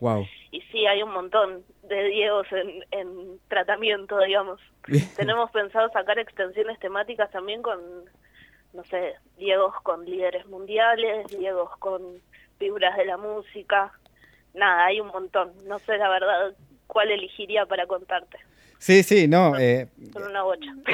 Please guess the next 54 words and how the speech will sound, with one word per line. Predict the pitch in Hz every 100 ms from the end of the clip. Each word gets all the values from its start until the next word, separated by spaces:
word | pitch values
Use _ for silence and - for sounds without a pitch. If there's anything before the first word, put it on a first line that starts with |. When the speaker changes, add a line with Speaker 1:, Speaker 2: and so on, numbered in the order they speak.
| - -
Speaker 1:
a-, | 160
acabas | 147 175
de | 208
decir | 180 214
líderes | 208 214 185
mundiales | 143 135 135 170 220 202
y | 143 135 180 196 127
me, | 117 107 110 107 107 98
se | -
me | 113
viene | 139
a | 165
la | 120
mente | 156 170
un | 127
montón | 113 113 147
de | 151
imágenes | 127 147 160
que | 120
también | 104 110 180 135
me, | 95
no, | 117 123
no, | 120
no | 120 135
me |
había | 139 151
acordado, | 135 127 139 156 196
pero | 156 151 208 - - - _
no, | - 190 123 131 143 143
tengo | - 240
una, | 220 208 160
una, | 156 170 147 131
un | 131 160
último | 202 202 147
Diego | 131 180
que | 127
me |
parece | 110 127 139
que | 120
es | 131 - _
excelente, | 120 - 117 143 151
no | 123
sé | 139
si | 123
compartís | 117 117 113 123
esto, | 165 208
es | -
el | 113
Diego | 135 123
Bielorrusia, | 113 110 147 156 - 104 95
¿no? | 127
Llegando | 147 117 113 135 135
ahí | 113 123 139 147
con | 123 117 135 120